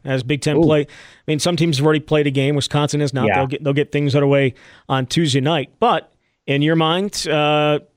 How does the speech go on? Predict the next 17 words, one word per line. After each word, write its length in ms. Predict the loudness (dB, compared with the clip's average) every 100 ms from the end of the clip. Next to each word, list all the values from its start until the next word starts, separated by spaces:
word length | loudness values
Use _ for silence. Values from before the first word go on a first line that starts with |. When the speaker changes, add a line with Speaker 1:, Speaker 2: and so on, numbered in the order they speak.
| _ -4
Speaker 1:
top 240 | -4 -4
three 220 | -2 -2
teams 420 | 0 -2 0 -2
at 60 | -4
the 100 | -2
end 80 | 0
of 60 | 0
the 40 |
conference 380 | 0 -2 -2 -4
season, 300 | -4 -4 -6
who 220 | 0 4
are 140 | 4 2
they 120 | 0
and 120 | 0
who 100 | 0
wins 280 | 0 -2 -4
it? 120 | -14